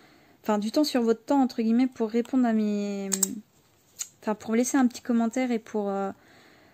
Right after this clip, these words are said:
voilà, je trouve ça important de, que, de garder un lien avec vous et de, euh, de, de partager, parce qu'à la base, bah, c'est pour ça que j'ai ouvert ma chaîne, hein, tout simplement, c'est, c'est le partage. Du coup, voilà, donc,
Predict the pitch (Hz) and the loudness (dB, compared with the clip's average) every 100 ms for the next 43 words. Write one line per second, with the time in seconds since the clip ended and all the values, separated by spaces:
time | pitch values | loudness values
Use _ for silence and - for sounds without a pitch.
0 | _ _ 247 254 226 240 226 - 233 294 | _ _ 0 2 0 -2 -4 -4 -4 2
1 | 277 254 - 254 240 220 208 202 208 - | 2 2 -2 0 2 0 -2 -2 -6 -4
2 | 220 214 208 202 214 220 226 247 226 214 | -2 0 -2 0 0 0 0 0 0 0
3 | 233 220 208 208 240 196 196 196 190 196 | 0 0 -2 -2 -2 -2 -4 -6 -6 -8
4 | - _ - - - _ - 202 208 202 | -12 _ -20 -20 -20 _ -14 -8 -4 -2
5 | 202 202 196 196 220 233 226 226 254 214 | -2 -4 -4 -4 -2 -2 0 0 -2 -4
6 | - 202 202 220 220 202 - 196 - - | -6 -6 -4 -4 -4 -10 -10 -14 -12 -6
7 | 233 208 208 202 196 196 233 208 214 - | -4 -2 -4 -4 -6 -6 -4 -4 -6 -10
8 | - 214 208 208 214 202 190 190 - - | -10 -8 -6 -6 -8 -10 -10 -8 -10 -6
9 | 220 220 - 214 220 - - - - - | -6 -6 -8 -8 -8 -12 -20 -20 -20 -20
10 | - - - - _ _ - - 233 202 | -20 -20 -20 -20 _ _ -20 -6 -4 -2
11 | 202 208 208 | -2 -4 -4